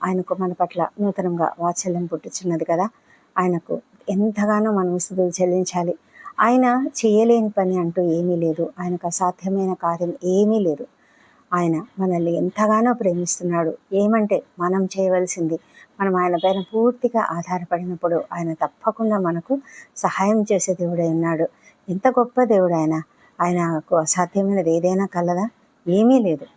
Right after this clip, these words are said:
మనం అనుకుంటాము, "ఇది, ఇది ఎలాగ అవుతుంది? ఇది సాధ్యం కాదు కదా, నా జీవితంలో ఇంత గొప్ప సమస్య ఉంది, ఈ సమస్య నేను ఎలా తీర్చగలను?" అని మనం అనుకోవచ్చు. కానీ అలాంటి పరిస్థితి మరి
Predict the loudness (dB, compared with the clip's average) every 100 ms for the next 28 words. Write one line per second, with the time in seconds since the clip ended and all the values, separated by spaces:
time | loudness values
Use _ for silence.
0 | _ -6 -4 -2 -2 -2 0 2 0 -2
1 | -8 _ _ _ _ -4 -2 0 0 0
2 | -4 -2 0 2 2 2 2 2 0 -2
3 | -4 -4 -4 -8 -8 -2 -2 0 0 0
4 | 0 0 -2 -4 -4 -8 _ -6 -4 -2
5 | -2 -2 0 0 0 -4 -6 -6 -6 -4
6 | -2 -2 -2 0 0 -2 -4 -16 -20 _
7 | 0 2 2 2 2 2 2 2 2 2
8 | 2 0 -2 0 -2 0 -2 -4 -4 -2
9 | -2 -6 _ _ _ -2 0 2 0 -2
10 | -2 -4 -10 -16 _ -2 0 -2 -4 -2
11 | 0 0 -2 -2 -2 -2 -4 -2 -4 -4
12 | _ _ _ -2 2 2